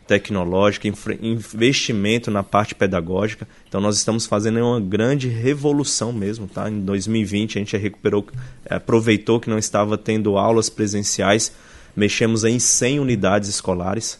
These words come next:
tá? Foi um investimento de dez milhões de reais em noventa e oito escolas em quarenta e cinco municípios. Eu lembro que eu tive aqui na Assembleia, no início de dois mil e dezenove, na Comissão da Educação, eu apresentei uma avaliação diagnóstica de quatrocentas escolas nossas que precisavam de investimentos na infraestrutura. Hoje esse número são trezentas unidades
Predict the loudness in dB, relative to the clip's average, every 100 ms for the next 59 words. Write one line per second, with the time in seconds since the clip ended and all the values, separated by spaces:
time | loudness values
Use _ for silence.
0 | -14 -4 -2 -4 -12 -8 0 2 4 2
1 | 0 -2 -2 -2 2 4 2 0 0 0
2 | -2 -2 0 0 -2 -10 -12 -4 2 4
3 | 4 2 0 2 0 0 -4 -6 0 0
4 | 2 -2 0 0 0 -2 -4 -4 -6 -4
5 | -4 -4 -4 -8 -10 -6 0 0 0 0
6 | -2 0 -2 -2 -2 -2 -2 -2 0 2
7 | 2 0 -14 -18 -20 -16 -4 0 0 0
8 | 0 0 0 -4 0 0 0 0 0 -2
9 | -4 -4 -4 -4 -4 -2 -4 -4 -6 -6
10 | -6 -6 -8 -12 -20 -20 -20 -20 -20 -2
11 | 2 4 4 2 2 0 2 2 2 4
12 | 2 2 -2 0 -2 0 0 -2 -2 -6
13 | -2 -2 0 0 0 -2 -4 -4 -6 -2
14 | 0 0 0 -2 -2 -4 -4 -4 -4 -2
15 | 0 -2 -4 -6 -4 -4 -4 -6 -4 -6
16 | -4 -6 -6 -8 -8 -6 0 0 2 0
17 | 0 -2 -2 -4 -4 -4 -2 -2 -2 -2
18 | -2 -2 -4 -2 -2 -4 -6